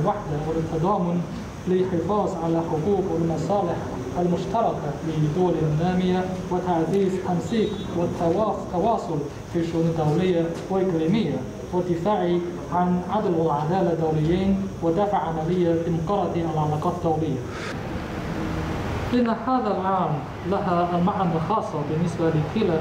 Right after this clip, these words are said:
الصين والجزائر. قبل خمسين سنة، يعني في عام ألف تسعمائة وواحد وسبعين،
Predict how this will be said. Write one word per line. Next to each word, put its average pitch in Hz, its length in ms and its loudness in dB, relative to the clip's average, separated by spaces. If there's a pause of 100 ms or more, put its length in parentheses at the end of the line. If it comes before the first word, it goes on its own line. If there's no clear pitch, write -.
الصين 202 400 2
والجزائر. 175 600 2 (560)
قبل 202 200 2
خمسين 196 520 0
سنة، 175 340 -2 (280)
يعني 165 320 2
في 180 140 -2
عام 190 200 0 (100)
ألف 226 140 0 (180)
تسعمائة 175 480 2 (140)
وواحد 202 320 0
وسبعين، 165 560 0